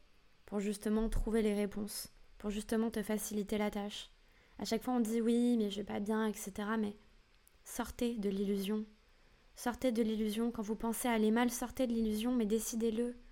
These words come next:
On croit toujours que on va mal et qu'on n'y peut rien et qu'on comprend pas. Mais parce que personne ne se pose ces questions-là. Posez-vous ces questions. Allez en vous, plongez en vous.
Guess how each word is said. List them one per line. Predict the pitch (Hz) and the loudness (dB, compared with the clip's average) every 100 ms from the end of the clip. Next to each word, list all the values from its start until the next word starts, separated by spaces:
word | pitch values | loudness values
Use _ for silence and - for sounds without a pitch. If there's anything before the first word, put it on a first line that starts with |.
| - - - _ _ - - _ _ | -20 -20 -20 _ _ -20 -20 _ _
On | 233 | -2
croit | 226 233 | 0 0
toujours | 220 247 240 269 262 | 0 0 2 0 0
que | 240 247 233 220 - - - | 2 4 2 -2 -14 -20 -4
on | 240 | 2
va | 226 | 4
mal | 214 233 254 | 4 4 4
et | 240 | 4
qu'on | 240 | 2
n'y | 214 214 | 2 2
peut | 226 | 0
rien | 214 220 226 240 | 2 4 4 4
et | 226 | 2
qu'on | 226 | -2
comprend | 220 220 - 226 | -2 -4 -2 -2
pas. | 247 240 226 | 0 -2 0
Mais | 214 | 0
parce | 233 226 | -2 -6
que | 226 | -4
personne | 262 254 285 | -4 -2 -2
ne | 269 | -2
se | 254 | -2
pose | 220 226 | -4 -4
ces | 240 | -4
questions-là. | 226 226 - 247 233 240 240 - - - - | -6 -6 -6 -6 -6 -6 -12 -20 -20 -20 -8
Posez-vous | - 254 254 247 | 0 4 4 2
ces | 285 262 | -2 -6
questions. | - 220 - - 247 247 - - - | -6 -8 -8 -8 -8 -10 -20 -20 -4
Allez | 226 240 277 - | 0 4 2 2
en | |
vous, | 226 214 233 262 | 0 0 -4 -4
plongez | - 247 240 226 262 - | -4 0 2 2 0 0
en | 214 | -2
vous. | 208 233 | -2 -4